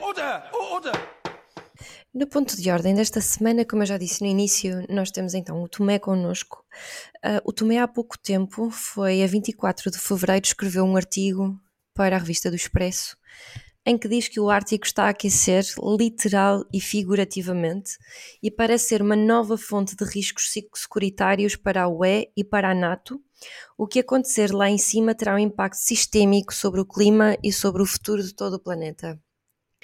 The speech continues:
Speaker 2: Tomé, eu acho que, se calhar, para a maior parte das pessoas, falar-se no Ártico parece uma coisa ali muito distante.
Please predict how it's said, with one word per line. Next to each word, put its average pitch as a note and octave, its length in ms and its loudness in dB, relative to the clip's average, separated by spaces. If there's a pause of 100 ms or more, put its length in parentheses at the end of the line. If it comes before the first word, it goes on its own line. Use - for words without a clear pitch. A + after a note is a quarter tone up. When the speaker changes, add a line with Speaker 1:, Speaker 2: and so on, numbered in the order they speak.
(540)
Speaker 2:
Tomé, G#3 440 4
eu A3 180 4
acho - 300 2 (100)
que, G3+ 460 0
se - 140 -6
calhar, G#3+ 360 -2
para G#3+ 140 -4
a - 20 -2
maior G3+ 200 -2
parte F#3+ 360 -8
das F#3 100 -6
pessoas, F3+ 760 4 (160)
falar-se - 720 -4
no F3+ 120 2
Ártico F#3 460 0
parece - 280 -4
uma F#3+ 80 -4
coisa F3+ 280 -2
ali E3+ 140 0
muito F3 160 -2
distante. F#3+ 580 -6